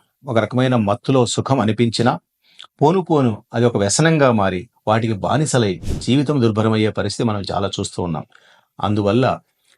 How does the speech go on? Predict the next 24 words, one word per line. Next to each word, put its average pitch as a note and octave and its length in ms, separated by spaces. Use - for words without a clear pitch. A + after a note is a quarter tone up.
వీటికి C3 280
ఎంత B2+ 180
దూరంగా C3+ 440
ఉండగలిగితే A2+ 720
అది A#2+ 220
అంత A2+ 240
వారి G#2 240
మానసిక A2 480
ఆరోగ్యానికి G2 720
మంచి G2 320
చేస్తుంది. - 340
ఇంకొక F3 320
ముఖ్యమైన C#3+ 360
విషయం C3 260
ఏంటంటే, A2 540
నోరు A#2 320
మంచిదైతే B2 800
ఊరు A#2 340
మంచిదవుతుందన్న G2 720
సూక్తి A#2+ 360
మనందరికీ F#2+ 400
తెలుసు. F2 320
అనవసరంగా A2+ 520
మాట్లాడడం, F#2+ 720